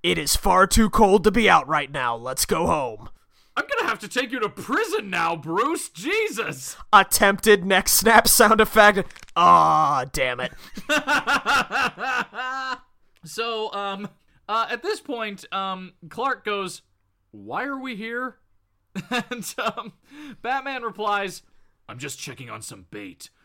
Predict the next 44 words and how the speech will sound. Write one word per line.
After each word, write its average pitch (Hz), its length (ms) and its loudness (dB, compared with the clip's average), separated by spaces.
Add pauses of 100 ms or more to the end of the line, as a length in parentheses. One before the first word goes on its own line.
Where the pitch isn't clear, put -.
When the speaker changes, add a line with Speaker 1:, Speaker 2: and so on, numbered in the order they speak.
(140)
Speaker 2:
Wanted 143 280 -10
to 135 60 -14
see 131 340 -10
if - 180 -14 (420)
<laughs> - 420 -16
the 151 140 -14
fish 180 400 -10
are 120 100 -10
biting." 117 500 -14
Speaker 1:
Did - 120 -16
you 269 80 -6
just 440 160 -2
refer 302 280 0
to 277 100 6
a 233 80 8
man 196 340 4
with 226 140 4
a 175 80 2
son 190 400 0
as 156 120 -4
bait? - 600 -6 (320)
I - 160 2
might 277 220 6
Speaker 2:
Well 294 60 0
Speaker 1:
still 277 260 0
have 226 160 4
to 202 80 -12
take 233 280 6
you 254 160 4
in. 185 380 4 (240)
Speaker 2:
Well, 226 240 -2
Clark 294 360 -2
even 220 220 -10
goes, 214 320 -6 (420)
"Isn't 170 200 -12
it 202 160 -12
bad 156 340 -4
form 147 460 -10
for 139 140 -8
a 120 80 -8
hunter 143 440 -8
to 143 120 -12
use 127 280 -12
parents 143 640 -12